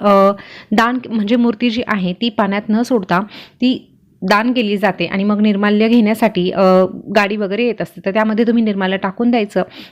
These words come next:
बऱ्याच जणांना हा प्रश्न पडतो की गणपती बाप्पांचं विसर्जन हे पाण्यात करावं की मग मूर्ती दान करावी. तर हे बघा, जेव्हा आपण पाण्यामध्ये किंवा नदीवर बऱ्याच ठिकाणी आपण मूर्ती विसर्जित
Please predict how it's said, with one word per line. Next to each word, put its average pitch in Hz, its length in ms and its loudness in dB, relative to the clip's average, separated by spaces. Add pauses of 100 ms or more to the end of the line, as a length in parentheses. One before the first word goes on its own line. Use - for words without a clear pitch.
बऱ्याच 233 220 4
जणांना 220 260 0
हा 220 80 2
प्रश्न 208 300 -2
पडतो 214 320 -2
की 208 120 -2
गणपती 214 360 2
बाप्पांचं 214 420 0
विसर्जन 202 440 2
हे 202 120 4
पाण्यात 214 460 -2
करावं 220 460 0
की 226 80 -4
मग 220 120 2 (100)
मूर्ती 208 280 0
दान 214 220 2
करावी. 170 320 0 (460)
तर - 180 2
हे 240 200 4
बघा, 240 280 0 (320)
जेव्हा 233 240 4
आपण 240 240 0
पाण्यामध्ये 208 560 0
किंवा 202 220 0
नदीवर 202 380 4
बऱ्याच 202 340 2
ठिकाणी 220 300 2
आपण 190 220 0
मूर्ती 196 340 2
विसर्जित 208 400 2